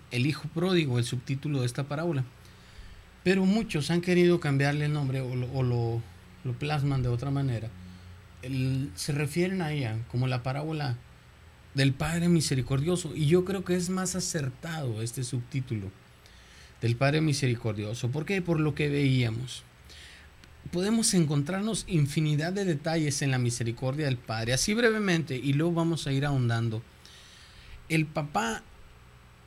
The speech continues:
está, y que, ya he compartido esta parábola, pero de una manera diferente. Como yo me lo imagino al Padre Misericordioso cuando su hijo se va. ¿Cómo se queda un papá cuando su hijo se va?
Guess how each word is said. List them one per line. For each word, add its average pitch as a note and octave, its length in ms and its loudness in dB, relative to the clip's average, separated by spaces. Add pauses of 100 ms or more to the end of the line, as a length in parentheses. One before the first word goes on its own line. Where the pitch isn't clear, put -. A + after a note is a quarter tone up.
está, F#3+ 640 0
y D#3 80 -4
que, - 300 -6
ya F3 180 -2
he F#3+ 80 -4
compartido E3+ 560 0
esta D#3 200 -2
parábola, C3 500 -2 (520)
pero A2 460 0 (160)
de A#2 120 2
una A#2+ 200 2
manera B2+ 320 2
diferente. A2+ 560 -2 (540)
Como D#3+ 240 0
yo E3 120 0
me E3+ 120 2
lo D#3+ 100 2
imagino A2 720 0
al G2+ 140 -6
Padre G#2+ 400 -2 (140)
Misericordioso G#2 960 -4 (580)
cuando B2+ 240 4
su B2 220 2
hijo B2+ 240 2
se B2+ 140 -2
va. G#2 260 -4 (1000)
¿Cómo F#3+ 200 4
se F3 160 2
queda F3+ 220 4
un F#3 100 2
papá F#3 560 -2 (280)
cuando C#3 280 4
su C#3 180 0
hijo C#3 260 2
se C3 140 0
va? G#2+ 240 0